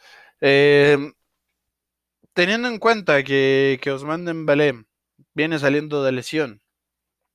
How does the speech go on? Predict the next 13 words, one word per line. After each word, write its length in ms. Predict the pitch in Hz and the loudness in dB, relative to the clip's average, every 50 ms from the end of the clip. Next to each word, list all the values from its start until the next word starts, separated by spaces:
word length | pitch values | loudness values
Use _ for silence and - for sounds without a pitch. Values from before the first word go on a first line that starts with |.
| _ _ _ _ _ _ _ | _ _ _ _ _ _ _
<clears throat> 460 | - 147 139 135 123 - _ _ _ | -18 -16 -16 -18 -20 -20 _ _ _
lo 120 | - 127 123 | -10 -10 -8
mismo 260 | 131 135 147 151 143 | -8 -8 -8 -8 -6
que 120 | - 139 | -2 -2
el 100 | 127 127 | -2 -2
propio 240 | 131 143 147 147 151 139 | -2 -4 -6 -6 -6 -6
Serginho 480 | 139 139 131 127 131 147 143 143 139 | -6 -6 -6 -6 -10 -12 -10 -10 -2
Dest, 400 | 139 165 190 214 - - _ - _ _ _ _ _ _ _ _ _ _ _ _ _ _ _ _ _ _ _ _ _ _ _ _ _ _ _ _ _ _ | 0 2 2 0 -2 -10 _ -20 _ _ _ _ _ _ _ _ _ _ _ _ _ _ _ _ _ _ _ _ _ _ _ _ _ _ _ _ _ _
no 300 | 139 143 160 170 180 202 | -12 -10 -4 -4 -4 -4
sé 240 | - - 233 202 170 | -2 -2 -2 0 0
yo 260 | 165 190 208 220 214 | 2 2 4 2 2
si, 1120 | - - - 175 175 165 160 156 151 143 139 139 135 131 131 131 127 127 127 123 123 120 117 | 0 -2 -4 -4 -2 -2 0 0 0 0 0 0 0 -2 -2 -2 -4 -4 -4 -6 -8 -10 -12
mm, 460 | 117 107 85 - _ - 135 131 | -14 -16 -18 -20 _ -18 -18 -18